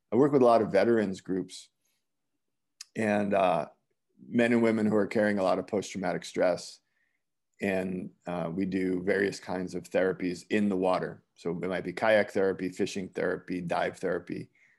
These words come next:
or surf therapy. And, uh, one man,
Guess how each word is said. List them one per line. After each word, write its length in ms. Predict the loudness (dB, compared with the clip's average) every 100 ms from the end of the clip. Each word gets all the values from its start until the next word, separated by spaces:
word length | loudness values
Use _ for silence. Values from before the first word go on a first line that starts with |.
| _ _
or 160 | -8 -8
surf 320 | 0 0 0
therapy. 520 | -2 -4 -4 -8 -12 -16 _ _ _ _ _ -4
And, 340 | -2 -2 -2
uh, 240 | -2 -2 -6 -10 _ _ _ _ _
one 340 | -2 0 2
man, 600 | 2 2 0 -2 -6 -10